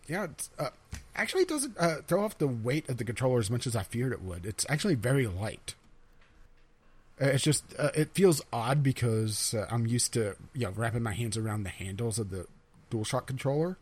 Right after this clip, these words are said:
But now it's sort of, uh, closer to the original Xbox contro-, controller in shape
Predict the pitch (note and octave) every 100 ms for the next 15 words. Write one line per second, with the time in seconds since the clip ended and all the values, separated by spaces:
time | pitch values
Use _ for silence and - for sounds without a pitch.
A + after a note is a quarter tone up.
0 | - _ - - - _ - - A#2+ B2+
1 | C3+ C3 - - C3+ B2+ A2+ - C3 A2+
2 | D3 C3+ B2+ - B2+ A2+ G#2+ G#2+ A#2 -
3 | - - - G#2+ A#2 A#2+ A2+ A2+ A2 B2
4 | A#2+ - G2 - A2+ - - - B2+ -
5 | - - A#2 A#2 A#2+ A2+ F2+ - G#2+ -